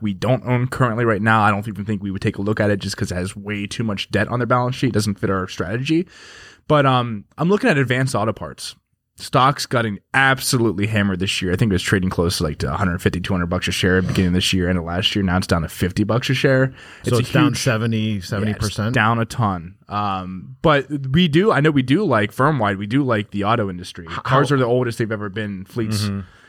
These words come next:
Speaker 2: How,
Speaker 1: Um,
Speaker 2: how, how are the other ones? Do you know how, like,
Speaker 1: Oh,
Speaker 2: maybe
Speaker 1: all the
Speaker 2: Al-,
Speaker 1: other stocks,
Speaker 2: Ali or AutoZone are doing?
Speaker 1: they're rocking.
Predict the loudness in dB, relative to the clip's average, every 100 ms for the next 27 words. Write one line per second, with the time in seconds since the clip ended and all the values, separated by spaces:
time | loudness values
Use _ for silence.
0 | -12 -4 -2 0 2 2 0 0 4 2
1 | 2 0 2 0 0 -6 -12 -10 -10 -12
2 | -2 0 2 0 -2 -4 -4 -4 -6 -2
3 | 0 4 2 4 2 2 2 2 2 2
4 | 2 2 2 -2 -2 -2 0 0 0 0
5 | -2 0 0 2 2 0 -2 -4 -6 -14